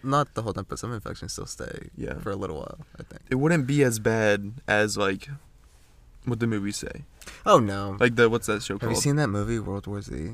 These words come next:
Speaker 2: No.
Speaker 1: Oh, it was a good one. It
Speaker 2: Mm.
Speaker 1: was like, uh, like, it was like World War against zombies or something. <laughs>
Speaker 2: What the heck?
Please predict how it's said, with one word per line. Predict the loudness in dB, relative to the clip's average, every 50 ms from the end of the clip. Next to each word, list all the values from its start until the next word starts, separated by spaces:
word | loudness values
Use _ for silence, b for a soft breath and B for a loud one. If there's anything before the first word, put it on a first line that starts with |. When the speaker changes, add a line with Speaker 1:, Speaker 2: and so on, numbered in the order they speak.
| -8
Speaker 2:
No. | -8 -8 -8 -8 -8 -10 -12 -16 -20 -18 -14
Speaker 1:
Oh, | -12 -10 -10
it | -10
was | -10 -12 -12
a | -14
good | -12 -12 -12 -12 -12 -12
one. | -10 -8 -6
It | -4
Speaker 2:
Mm. | -4
Speaker 1:
was | -4 -2 -4
like, | -4 -4 -6 -10 -8
uh, | -8 -8 -6
like, | -4 -4 -6 -6 -6
it | -10 -8 -8
was | -6 -6 -6
like | -6 -6 -6
World | -6 -6 -6 -6
War | -8 -8 -8 -8
against | -8 -8 -10 -12 -12 -12
zombies | -10 -10 -10 -10 -10 -10 -10 -8 -8
or | -8 -8
something. | -6 -8 -8 -6 2 4 4 4 4
<laughs> | 2 2
Speaker 2:
What | 4 4 4 4 4
the | 2
heck? | 2 2 2 0 0